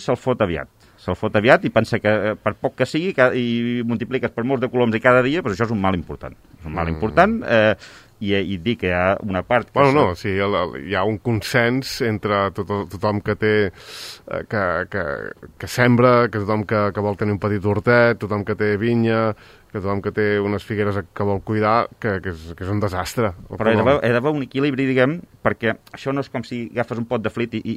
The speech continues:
Speaker 1: i, i ma-, i mates les,
Speaker 2: Correcte.
Speaker 1: totes les mosques, diguem. He de haver,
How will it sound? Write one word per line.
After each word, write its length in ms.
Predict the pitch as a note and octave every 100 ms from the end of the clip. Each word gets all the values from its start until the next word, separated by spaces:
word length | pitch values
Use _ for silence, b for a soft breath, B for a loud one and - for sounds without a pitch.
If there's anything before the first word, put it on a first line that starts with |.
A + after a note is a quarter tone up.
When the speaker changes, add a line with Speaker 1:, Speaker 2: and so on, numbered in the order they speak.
| A#2
Speaker 1:
i, 260 | - A#2 A2+
i 40 |
ma-, 160 | G#2+ G#2+
i 40 |
mates 280 | G#2+ A2 G2
les, 120 | F#2+ G2
Speaker 2:
Correcte. 240 | G2+ F2
Speaker 1:
totes 80 | F2+
les 40 |
mosques, 220 | E2+ - F2
diguem. 160 | F2 - B B B
He 100 | B2+
de 80 |
haver, 240 | D3 D3+